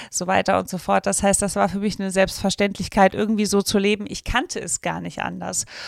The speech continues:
Und, ähm, als ich dann in die Schauspielschule ging, nach Hamburg ging, habe ich so ein bisschen diesen Weg verloren.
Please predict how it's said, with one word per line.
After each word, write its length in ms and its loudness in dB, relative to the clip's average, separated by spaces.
Und, 720 6
ähm, 560 2
als 180 0
ich 100 -2
dann 500 2
in 140 -2
die 100 0
Schauspielschule 640 2
ging, 300 -2
nach 220 2
Hamburg 300 0
ging, 320 -4
habe 140 -2
ich 100 -4
so 100 -2
ein 100 -2
bisschen 240 -2
diesen 280 -2
Weg 180 0
verloren. 520 2